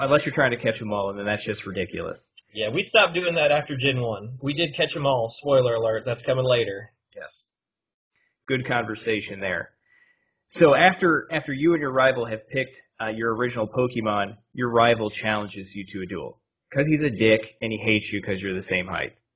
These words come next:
Speaker 1: No
Speaker 2: It's
Speaker 1: woman is apparently
Speaker 2: it's
Speaker 1: gonna
Speaker 2: true.
Speaker 1: recognize him as the alpha male here, so he has to beat you down.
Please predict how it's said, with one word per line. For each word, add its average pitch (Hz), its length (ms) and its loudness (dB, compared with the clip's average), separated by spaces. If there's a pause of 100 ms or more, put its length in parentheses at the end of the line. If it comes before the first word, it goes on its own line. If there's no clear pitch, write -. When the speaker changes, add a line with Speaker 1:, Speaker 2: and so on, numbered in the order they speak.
(200)
Speaker 1:
No 131 220 8
Speaker 2:
It's 147 120 8
Speaker 1:
woman 139 300 6
is 113 180 2
apparently 120 520 4
Speaker 2:
it's 110 60 -2
Speaker 1:
gonna 117 160 0
Speaker 2:
true. 110 80 -2
Speaker 1:
recognize 110 640 0
him 95 260 -6
as 95 140 -6
the 98 140 -4
alpha 101 300 -4
male 95 260 -4
here, 90 360 -6
so 107 180 -10
he 117 200 -6
has 110 300 -6
to - 100 -12
beat 87 260 -12
you 82 100 -10
down. 60 300 -6